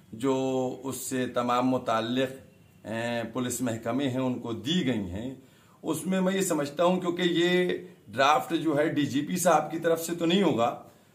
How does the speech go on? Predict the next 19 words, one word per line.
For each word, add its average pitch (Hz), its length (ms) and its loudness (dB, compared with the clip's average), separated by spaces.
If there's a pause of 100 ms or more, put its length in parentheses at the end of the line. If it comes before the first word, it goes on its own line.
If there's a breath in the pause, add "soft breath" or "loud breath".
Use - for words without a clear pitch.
(100)
ये 143 80 0
उनके 160 300 2
office 151 440 4
के 170 140 0
लोगों 147 280 2
ने 180 120 4
किया 120 240 0
होगा। 131 440 0 (360 loud breath)
जो 170 640 2 (360 loud breath)
draft 156 460 6
किया 143 200 4
गया 127 240 2
है, 147 100 2
जो 147 120 0
language 180 480 4
use 147 180 0
की 113 100 -8
गई 113 200 -4
है, 170 380 -4